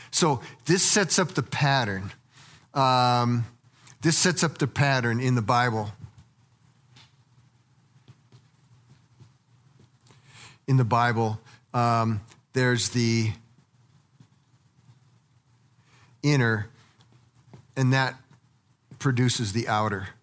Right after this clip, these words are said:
okay? And the crux of it is right here. The crux of it. If you just deal with this stuff,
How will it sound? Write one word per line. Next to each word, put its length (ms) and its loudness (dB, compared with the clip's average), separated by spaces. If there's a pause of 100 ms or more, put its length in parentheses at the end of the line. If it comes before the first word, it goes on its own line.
(800)
okay? 420 -4 (2250)
And 400 0 (600)
the 140 -2
crux 480 0
of 140 0
it 200 -2
is 220 -2
right 180 -2
here. 420 -4 (2500)
The 80 -6
crux 380 -2
of 120 -4
it. 80 -8 (220)
If 180 -2
you 60 4
just 260 0
deal 180 2
with 220 -4
this 140 0
stuff, 580 -6